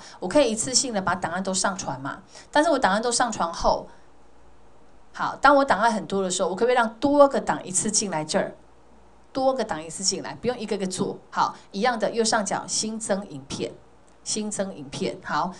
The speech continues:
上面的第三个是您的 YouTube 影片，你曾经上传的都在这儿。那这个是我今天上课的，我在偷偷上传。你看，一、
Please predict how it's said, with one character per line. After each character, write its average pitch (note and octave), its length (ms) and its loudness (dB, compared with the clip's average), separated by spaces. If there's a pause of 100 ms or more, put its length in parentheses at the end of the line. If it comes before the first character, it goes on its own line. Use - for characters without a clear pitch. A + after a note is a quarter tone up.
(340)
上 C4+ 340 4
面 C#4 140 0
的 G#3+ 80 -2
第 A3 160 -4
三 G#3 260 0
个 F#3+ 80 -2
是 A3 160 0
您 F3+ 240 -8
的 B3+ 80 -2
YouTube G3+ 400 -4
影 C#3 160 -6
片， - 300 -6 (240)
你 F#3 100 -6
曾 G#3 180 0
经 C#4 200 0
上 C4+ 240 2
传 E3 160 -2
的 E3 80 -4
都 F#3+ 100 -2
在 F#3 140 2
这 F3+ 160 -2
儿。 - 160 -6 (320)
那 B3+ 120 0
这 B3 100 2
个 C#4 80 6
是 C4 100 2
我 G#3 140 2
今 G#3+ 140 -2
天 G#3+ 120 -2
上 G#3 220 -2
课 F#3+ 180 -4
的， - 200 -8
我 D#3+ 80 -8
在 G3 100 2
偷 G#3 160 -2
偷 G3 160 2
上 F#3+ 220 -2
传。 D3+ 200 -4
你 D3 60 -8
看， E3+ 180 -4 (520)
一、 A3 360 -6